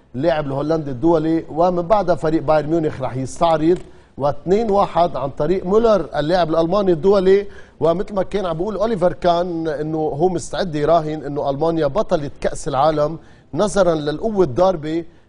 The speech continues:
الموجودة بفريق بايرن ميونخ. مانزوكيتش ثلاثة واحد عم بيضمن النتيجة، ومولر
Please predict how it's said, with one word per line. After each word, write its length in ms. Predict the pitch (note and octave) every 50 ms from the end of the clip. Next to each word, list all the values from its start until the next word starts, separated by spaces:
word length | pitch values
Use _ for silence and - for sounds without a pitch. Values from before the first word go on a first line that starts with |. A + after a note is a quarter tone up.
| _ - -
الموجودة 680 | F3 F3+ F3 F3 F3 F3 C#3+ A#2 E3 A3 G#3 D#3+ E3 G#3
بفريق 440 | D3 - - - D#3+ E3 E3+ -
بايرن 300 | C#3 C3 D3 D3 C#3+ C3
ميونخ. 260 | C3 B2 A#2 A2+ A2+ A2+ - -
مانزوكيتش 800 | F#3+ C4 C4+ G#3+ E3+ G3 - - F#3+ F3+ E3+ - - - - - D3 -
ثلاثة 260 | - E3+ F#3+ - - E3+
واحد 400 | D#3 E3 E3 D3+ - D3 C#3+ C3+ - - - - - _ _ _
عم 160 | - B2+ C3+ B2+
بيضمن 420 | C#3 F#3+ G3 D3+ D#3 D#3 D3 D3
النتيجة، 560 | D3 C#3 C#3 C#3 - - F#3 F#3 B2 D3+ E3
ومولر 580 | D#3+ D#3 D3+ D3+ D#3+ F#3 A3 A3+ G#3 G3+ F#3